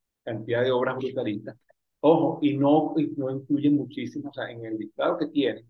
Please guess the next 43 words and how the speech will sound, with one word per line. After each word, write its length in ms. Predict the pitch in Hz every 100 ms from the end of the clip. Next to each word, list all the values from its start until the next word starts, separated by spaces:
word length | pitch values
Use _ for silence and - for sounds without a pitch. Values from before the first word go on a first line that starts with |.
| _
es 140 | 107 98
interactivo 680 | - 143 127 - 185 165
y 80 | 127
llegas 280 | 120 120 120
hasta 180 | 143 123
ver 140 | 117
la 140 | 131 131
cuadra 380 | 143 147 143
y 300 | 120 120 120 - _
una 200 | 120 123
foto 360 | 123 131 135 135
del 120 | 131 117
edificio 300 | 117 120 -
que 80 | - - _ _ -
te 100 | 107
la 100 | 107
han 80 | 117 131 -
enviado 400 | 131 - - 131
a 60 | 147
alguien. 280 | - - - _ _ _ _ - _ -
Eh, 160 | 127 117
resulta 800 | 147 131 123 147 135 - 180 - _
que, 140 | - 127
oye, 220 | 143 165
pero 220 | - 113 117
faltan 300 | 113 113 123
este 260 | 120 120 120
y 80 | 113
este 180 | 113 _
y 100 | 113
este 180 | 113 _
y 120 | 123
este, 240 | 120 120 143
y 260 | 123 117
bueno, 240 | 120 131 120
y 120 | 113
la 200 | 110 107
mayor 260 | 104 104 113
parte 220 | 113 -
que 80 | 127
vieran 340 | 110 110 120
fotos 260 | - 117 -
bastante 800 | 120 - 110 - 127 120 110 104